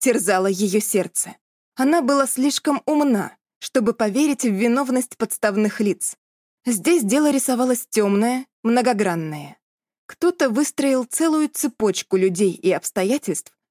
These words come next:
чтобы отравить короля поп-музыки. Зоя проявила по жизни способности киллера-виртуоза.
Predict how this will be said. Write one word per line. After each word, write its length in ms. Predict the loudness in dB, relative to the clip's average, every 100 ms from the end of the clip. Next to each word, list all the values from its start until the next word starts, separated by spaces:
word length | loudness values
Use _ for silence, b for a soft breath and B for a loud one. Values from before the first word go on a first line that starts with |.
| _
чтобы 400 | -6 0 2 0
отравить 720 | -2 0 0 0 -4 -8 -12 _
короля 400 | -2 0 2 0
поп-музыки. 800 | -2 -4 0 0 0 -4 -12 -16 -18 _ _ _ _ _ _ -4
Зоя 360 | 2 4 4
проявила 520 | 2 2 2 2 2
по 180 | 0 0
жизни 480 | 0 0 2 2 0
способности 840 | 0 -2 -2 0 2 2 0 -2
киллера-виртуоза. 1200 | -4 0 2 4 2 2 0 0 0 0 -2 -6